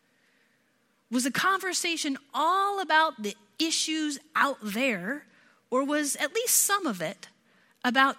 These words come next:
each of us and how we connect with each other or could connect with each other? Use words to connect with people.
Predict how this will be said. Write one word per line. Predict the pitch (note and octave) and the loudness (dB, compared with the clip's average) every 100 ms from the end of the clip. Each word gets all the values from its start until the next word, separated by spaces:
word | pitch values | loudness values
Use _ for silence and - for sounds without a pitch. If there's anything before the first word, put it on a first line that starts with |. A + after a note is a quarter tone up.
| - | -4
each | D#4+ - | -4 -2
of | F#4 A#3+ | -4 -4
us | G3+ A3 - - - _ _ _ - | -4 -4 -6 -8 -14 _ _ _ -6
and | A#3 A#3 | -4 -2
how | - C4 | -4 -4
we | B3+ B3+ C4+ C#4 | -4 -4 -4 -6
connect | - D4 F4+ - | -10 -8 -6 -8
with | A#3 G3+ | -8 -8
each | F#3+ - | -8 -10
other | D#3 F3 - | -12 -14 -8
or | D4 | -6
could | C#4+ - G4 B3+ | -6 -12 -16 -12
connect | - F#3+ E3+ - | -10 -8 -10 -12
with | - F#3 | -16 -16
each | E3 - | -12 -12
other? | E3+ - - - _ _ _ _ _ _ _ _ - - - _ - | -12 -18 -20 -20 _ _ _ _ _ _ _ _ -20 -20 -20 _ -6
Use | A3 D4 E4+ F4 B3 | -2 0 0 -4 -6
words | A3 G#3+ G#3+ G#3+ G#3+ - | -6 -2 0 -2 -2 -6
to | - | -8
connect | - - G#3+ G3+ G3 G3 - - - - - | -8 -8 -6 -4 -4 -6 -12 -12 -12 -14 -14
with | F#3+ F3+ - | -14 -14 -16
people. | - - F3+ - - | -14 -12 -14 -16 -20